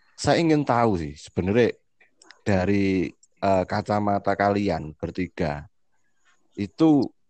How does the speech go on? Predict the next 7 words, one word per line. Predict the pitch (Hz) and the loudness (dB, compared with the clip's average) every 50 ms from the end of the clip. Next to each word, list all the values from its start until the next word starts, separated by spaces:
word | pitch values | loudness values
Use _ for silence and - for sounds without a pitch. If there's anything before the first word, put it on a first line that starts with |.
| _ _ _ _ _ _ _ _ _ _ _ _ _ - | _ _ _ _ _ _ _ _ _ _ _ _ _ -6
gimana | - 120 113 117 127 131 123 98 85 | -2 0 2 2 2 2 2 0 -2
mengenai, | 85 95 95 101 101 98 98 98 98 98 98 95 95 | -2 -4 -4 -4 -2 -2 0 0 0 0 0 -2 -4
eh, | 98 - _ - - 92 92 90 90 | -6 -10 _ -8 -4 -2 -2 -2 -2
gerakan | - - 87 90 80 82 - - 87 87 87 87 87 85 85 85 - - _ _ _ | -4 -4 -4 -2 -4 -4 -4 -4 -4 -4 -4 -4 -6 -8 -8 -10 -12 -14 _ _ _
nikah | - 92 92 - - 95 | -8 -8 -6 -4 -4 -4
muda | 92 98 95 92 - - 101 | -2 -2 -4 -4 -2 -2 0
ini? | 95 82 78 85 78 76 | 0 0 -2 -4 -8 -12